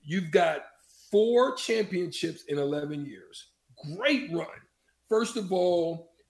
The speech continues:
you had, um, Danny Ainge throws out, when you're on a search for months, you can't find a G M, you're on the hunt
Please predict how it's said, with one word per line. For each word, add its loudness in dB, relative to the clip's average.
you -6
had, -2
um, 0
Danny 8
Ainge 2
throws 6
out, -2
when 0
you're 6
on 8
a 6
search 4
for 4
months, 0
you -16
can't -2
find 0
a 0
G -2
M, -4
you're 0
on 2
the 0
hunt 0